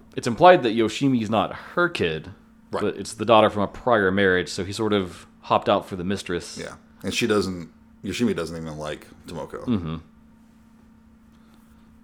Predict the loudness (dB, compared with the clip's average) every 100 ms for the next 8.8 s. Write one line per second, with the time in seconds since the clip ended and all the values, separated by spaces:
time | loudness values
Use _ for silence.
0 | -20 -20 -10 -2 0 2 2 2 4 4
1 | 4 2 2 -2 0 -2 0 4 4 2
2 | -2 -4 -4 -4 0 2 2 2 4 4
3 | 2 -4 -2 0 0 -2 -2 -2 -4 -4
4 | -4 -2 -2 -2 -4 -8 -20 -20 -18 0
5 | 2 2 0 -4 -8 -14 -14 -10 -8 -4
6 | -4 -4 0 6 6 6 0 -8 -10 -12
7 | -20 -20 -20 -20 -14 -12 -8 -8 -8 -10
8 | -8 -6 -6 -6 -8 -10 -10